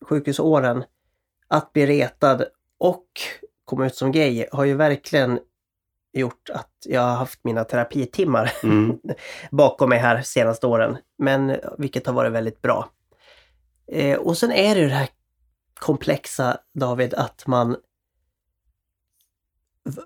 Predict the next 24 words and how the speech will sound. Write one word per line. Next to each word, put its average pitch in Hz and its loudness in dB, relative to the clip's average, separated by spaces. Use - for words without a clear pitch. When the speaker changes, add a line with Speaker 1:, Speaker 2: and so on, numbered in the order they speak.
Speaker 1:
vad 151 -2
hade 151 0
man 139 2
varit 143 2
utan 185 -2
det? 110 -4
Alltså 151 -2
jag 180 2
vet 165 0
ibland 117 2
också 117 -6
att - -10
allt 240 2
det 127 2
där 120 4
är 127 0
också - -6
en 127 -6
källa 147 2
till 135 -6
det 120 0
som 117 -8
gör 127 0
att 113 -4